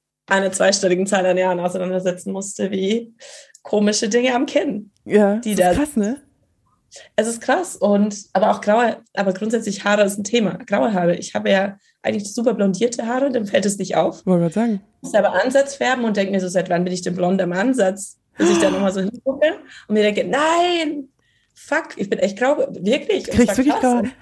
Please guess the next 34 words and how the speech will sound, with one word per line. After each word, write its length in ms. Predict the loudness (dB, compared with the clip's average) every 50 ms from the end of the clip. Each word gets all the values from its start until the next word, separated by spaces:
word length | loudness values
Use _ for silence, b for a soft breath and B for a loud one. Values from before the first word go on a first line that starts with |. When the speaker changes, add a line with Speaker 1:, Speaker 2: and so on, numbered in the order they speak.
| B B
Speaker 2:
Aber 160 | 2 4 4
ist 120 | 4 4
deine 200 | 4 4 4 4
Originalhaarfarbe, 960 | 4 6 4 4 4 2 2 0 0 0 -2 -2 -2 -2 -4 -2 -2 0 0
weil 60 | -2 -4
ich 80 | -6 -8
kenn 220 | -6 -2 -2 -2
dich 160 | -2 -2 -2 -2
nur, 460 | -2 0 0 0 0 -2 -4 -4 -4
äh, 340 | -2 -2 -2 -2 -4 -4 -6
mit 240 | -6 -4 -4 -4 -4
gefärbten 440 | -4 -4 0 0 0 0 0 -2 0
Haaren. 260 | 0 0 0 -2 -2 -2
Ähm, 340 | 0 0 0 0 -2 -4 -6 -4 -2
ja, 180 | 0 0 0
Speaker 1:
Ja, 80 | 0 0
Speaker 2:
hast 160 | 0 2 2
du 60 | 2
Speaker 1:
ich 40 | 2
Speaker 2:
eigentlich 280 | 4 4 4 2 2 4
dunklere 540 | 2 2 2 2 2 0 0 0 -2 -2 -2
Haare? 320 | -2 -4 -4 -4 -6 -8 -8 -10 _ _ _ _ _ _ _ _ _ _ _ _ _ -6
Speaker 1:
Ja, 260 | -2 0 0 0 0
so 120 | -4 -6 -6
Straßenköter, 680 | -4 -2 0 0 -2 -2 -4 -4 -2 0 2 2 2
weißt 200 | 2 2 0 -2
du, 60 | -2
so 80 | -2 -2
dieses 560 | -2 -2 -2 -2 -4 -6 -6 -10 -12 -14 -14 -10
typische, 640 | -6 -6 -4 -2 -2 0 2 4 4 4 4 2 0
nicht 200 | -2 -4 -4 -4
blond, 300 | -2 0 0 2 0 0
nicht 220 | -2 -6 -6 -6 -6
braun. 420 | -2 0 2 2 2 0 -2